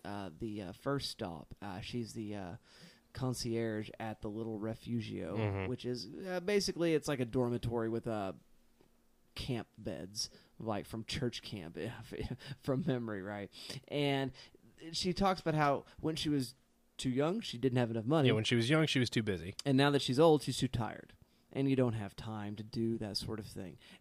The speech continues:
Speaker 1: And the movie seems to suggest that these people become better people because they're able to do this, and they're able to do this because they're privileged. And it, what it does is it walls off the experience, it walls off the connection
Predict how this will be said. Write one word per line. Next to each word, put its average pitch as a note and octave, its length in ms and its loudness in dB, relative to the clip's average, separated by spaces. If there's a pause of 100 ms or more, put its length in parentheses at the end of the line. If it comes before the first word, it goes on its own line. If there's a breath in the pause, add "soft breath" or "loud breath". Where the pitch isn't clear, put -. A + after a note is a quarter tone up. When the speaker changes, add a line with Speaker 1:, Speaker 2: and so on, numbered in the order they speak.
(100)
Speaker 1:
And E3+ 260 4 (180 loud breath)
the F3+ 80 6
movie D4+ 360 4
seems C#4+ 460 0
to A3+ 140 0
suggest E3 760 0 (180 loud breath)
that C#3+ 420 4 (160 loud breath)
these A#3 440 2
people G#3 420 0
become F3 400 4
better D#3 200 6
people F3 340 2
because D3+ 320 4
they're D3 160 2
able D3 260 4
to C#3 60 4
do F#3 260 4
this, C3+ 240 2
and D#3+ 120 2
they're D#3+ 120 6
able D#3+ 260 4
to C#3 80 -4
do A3+ 140 2
this G3 140 -2
because C3 340 0
they're C#3 140 0
privileged. C#3+ 480 0
And F3+ 140 4
it, F3 140 0
what F#3+ 220 2
it D#3 100 -4
does A3 280 0
is D3 100 0
it D3 140 4
walls G3+ 560 4 (120)
off D#3 480 2 (220 loud breath)
the D3+ 300 4
experience, C3+ 840 -2
it C3 60 -6 (200)
walls A3 640 -2
off E3 460 2 (240 loud breath)
the D3 140 6
connection D#3 880 0